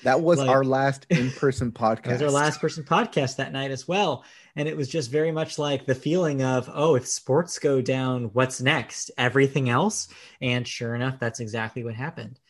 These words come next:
Speaker 2: You're right. It was kind of the tides turning in a way, that event, that one single event,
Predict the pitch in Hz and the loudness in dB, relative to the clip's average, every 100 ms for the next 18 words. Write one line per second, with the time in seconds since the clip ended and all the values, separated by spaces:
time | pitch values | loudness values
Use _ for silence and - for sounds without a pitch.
0 | - - _ 170 190 247 160 156 165 - | -20 -20 _ 4 6 6 6 2 0 -2
1 | 165 170 185 - _ _ _ _ - 123 | -2 0 -2 -6 _ _ _ _ -10 2
2 | 156 135 - 131 147 151 135 - 196 226 | 4 4 -2 0 2 2 -2 -2 0 2
3 | 123 107 127 123 123 104 101 117 110 113 | 0 -2 -4 0 0 0 0 0 2 0
4 | 107 113 - - 135 139 123 151 160 160 | 0 -4 -8 -4 -4 -2 4 6 6 4
5 | - 170 151 147 135 160 123 | 4 4 6 6 6 4 2